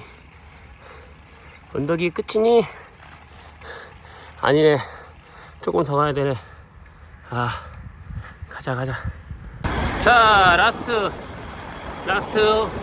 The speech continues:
다운힐을 하고 끝나는 구간입니다. 마지막 언덕을 넘어서 마지막 언덕 넘고, 자, 다운. 조심하게 다운합니다.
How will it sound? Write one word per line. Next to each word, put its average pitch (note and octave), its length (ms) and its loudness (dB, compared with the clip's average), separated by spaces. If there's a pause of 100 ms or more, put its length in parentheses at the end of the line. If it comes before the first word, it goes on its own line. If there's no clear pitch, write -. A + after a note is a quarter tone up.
(120)
다운힐을 G3+ 520 2
하고 G3 480 0
끝나는 G#3+ 480 -2 (680)
구간입니다. D#3+ 540 2 (800)
마지막 F3 360 2
언덕을 F#3 320 4
넘어서 E3 480 2 (1080)
마지막 F#3 340 4
언덕 G3 240 6
넘고, G#3+ 320 4 (1000)
자, F3 140 0 (480)
다운. A3 500 0 (880)
조심하게 F#3+ 420 0
다운합니다. D#3 880 4